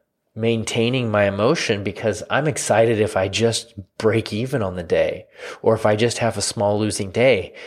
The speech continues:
because I'm like, "Okay, I just had a break even day today. Tomorrow, the big one's coming. Okay, I had a very small losing day, but in the big day's coming soon," right? 'Cause the market always wants to take your profits back.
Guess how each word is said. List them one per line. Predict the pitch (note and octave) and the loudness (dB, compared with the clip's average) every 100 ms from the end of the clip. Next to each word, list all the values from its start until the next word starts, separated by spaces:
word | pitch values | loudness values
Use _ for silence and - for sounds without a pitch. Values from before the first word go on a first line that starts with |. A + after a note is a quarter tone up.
| - | -18
because | - B2+ A2+ | -6 -2 -2
I'm | |
like, | G#2 G#2 | 0 2
"Okay, | B2+ C3+ C3 A2+ A2 - - - | 0 2 2 2 0 -10 -18 -4
I | A2+ | -2
just | B2 B2 | -2 0
had | C#3 | 0
a | B2+ | 0
break | G#2 B2+ B2+ | 0 0 0
even | B2 A#2 A2+ | -4 -2 2
day | B2+ | 2
today. | B2+ G#2 G2 - - - | 4 2 2 0 -8 -12
Tomorrow, | - A2+ B2+ B2 G#2+ | -6 0 4 4 2
the | |
big | G2 A2+ G#2 | 0 0 -2
one's | G2+ F#2 - | -4 -10 -10
coming. | - - - - _ _ _ - | -10 -10 -12 -20 _ _ _ -4
Okay, | C#3 - C#3+ | -4 2 2
I | B2+ | 2
had | A2+ A#2+ | 2 2
a | A2+ | 2
very | A#2 C#3 | 2 2
small | - C3+ B2+ A#2+ | 0 -4 -2 0
losing | A#2+ A#2+ A#2 | -2 -2 0
day, | A2+ A#2 | 2 4
but | G#2 G2 - - | 4 2 0 0
in | C3+ A#2 A2 - | 0 0 -2 -6
the | G2+ | -4
big | G#2 C3 B2+ | 0 2 2
day's | A2+ G#2+ G#2 | 2 2 0
coming | - A2 G2+ G2 | -4 -6 -6 -10
soon," | - F#2+ E2 - _ _ _ _ | -8 -8 -10 -16 _ _ _ _
right? | F2+ F#2+ F#2 _ - - - | -6 -6 -6 _ -18 -18 -10
'Cause | B2+ | -4
the | A#2+ | 2
market | B2+ F3 C#3 | 2 4 4
always | A#2 A#2+ | 4 2
wants | A#2 G#2+ - | 0 -2 -2
to | |
take | - A2 | -4 -4
your | - | -4
profits | - D3 E3+ - - | -4 -2 0 -2 -2
back. | - - - - | -2 -4 -6 -16